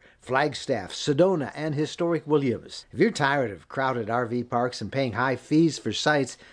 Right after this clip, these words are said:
well, ownership might be right for you. This incredible collection of mountaintop properties called Greenwood Ranches hit the market,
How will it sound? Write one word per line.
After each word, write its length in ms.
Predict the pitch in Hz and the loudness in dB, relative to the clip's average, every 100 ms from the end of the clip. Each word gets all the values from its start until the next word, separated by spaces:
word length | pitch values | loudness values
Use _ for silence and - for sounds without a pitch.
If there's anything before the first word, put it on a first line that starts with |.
| - _ - | -20 _ -10
well, 280 | 117 156 - | -2 -2 2
ownership 600 | 180 247 294 - 226 240 | 2 4 2 4 2 2
might 340 | 160 170 226 - | -2 -2 -2 0
be 120 | 170 | 2
right 320 | 135 175 185 | 4 2 -2
for 100 | 175 | -2
you. 300 | 160 127 95 | 2 2 2
This 280 | 127 180 - - - | 0 0 -2 -14 -4
incredible 600 | - 151 - 185 208 214 202 | 0 0 2 2 4 4 2
collection 480 | 151 151 147 156 | 2 0 0 -4
of 140 | 131 90 | -4 -2
mountaintop 720 | 123 156 160 139 - 139 120 | 0 0 -2 -6 -2 -4 -2
properties 600 | 135 117 120 113 113 - | -2 0 -2 -2 -4 -2
called 360 | 147 131 123 - _ - | 0 2 2 -4 _ -6
Greenwood 800 | 117 170 233 202 202 196 131 110 | 2 4 4 4 4 2 0 -2
Ranches 580 | 135 117 - 95 110 - - - | -2 -2 -8 -10 -12 -14 -20 -4
hit 240 | - 226 | 0 2
the 80 | - | 2
market, 520 | 175 160 170 185 180 | 0 0 -2 -4 -6